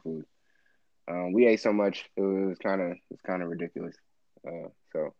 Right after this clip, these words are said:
I definitely wanna go back, especially since the fucking shit is an hour away. I, I can't, I can't even believe that shit. And then when you get there, it's an hour, it's an hour before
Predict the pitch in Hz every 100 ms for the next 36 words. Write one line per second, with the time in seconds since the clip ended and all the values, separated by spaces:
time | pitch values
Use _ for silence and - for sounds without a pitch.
0 | _ - _ - 117 117 110 113 104 101
1 | 101 92 95 98 95 - 98 165 160 139
2 | - 131 110 - 123 117 104 131 107 107
3 | 107 65 110 113 107 101 - 104 104 98
4 | 90 - _ 104 - 107 110 104 _ 123
5 | 113 - 107 - 120 110 98 90 95 87
6 | 90 - - 156 160 175 160 165 170 143
7 | 165 196 147 127 117 - 131 139 - 127
8 | 143 131 113 _ _ _ - _ _ -
9 | 123 127 139 147 110 101 156 180 190 196